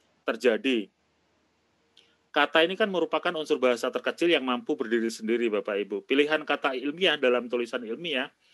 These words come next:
ini perlu diperhatikan, misalnya kata dapat untuk menggantikan bisa, kata saya untuk menggantikan aku.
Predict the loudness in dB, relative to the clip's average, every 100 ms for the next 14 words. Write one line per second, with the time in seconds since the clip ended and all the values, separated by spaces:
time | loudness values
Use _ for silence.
0 | -20 -20 _ -4 -2 2 2 2 0 0
1 | 0 0 -2 -2 -2 -2 -2 -2 -2 -2
2 | 0 2 2 2 0 0 -2 -6 -6 -2
3 | 0 -2 -2 -2 -2 -10 -10 -4 2 2
4 | 0 -8 _ _ _ _ _ _ _ -2
5 | 0 2 0 0 2 2 2 -4 -2 0
6 | 0 -2 -2 -2 0 -2 -2 0 0 -2